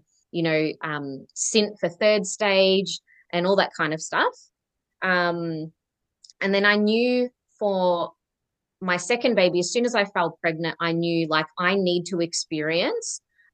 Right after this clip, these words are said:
a normal natural birth. And I just knew that I needed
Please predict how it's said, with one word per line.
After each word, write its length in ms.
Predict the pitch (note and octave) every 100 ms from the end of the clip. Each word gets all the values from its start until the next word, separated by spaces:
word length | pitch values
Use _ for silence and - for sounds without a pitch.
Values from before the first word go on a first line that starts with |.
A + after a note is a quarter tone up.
| -
a 80 | F#3+
normal 680 | F3+ F3+ F3 F3+ F3+ F3 E3+
natural 460 | E3 D3 - E3+ D3
birth. 340 | D#3 - - - _ _
And 440 | F3 E3 E3 E3 D#3 -
I 100 | F3
just 240 | F3 G3+
knew 340 | F#3 F3 G3+ C#4
that 180 | G#3 -
I 200 | E3 E3+
needed 420 | E3+ D#3+ D#3 D3+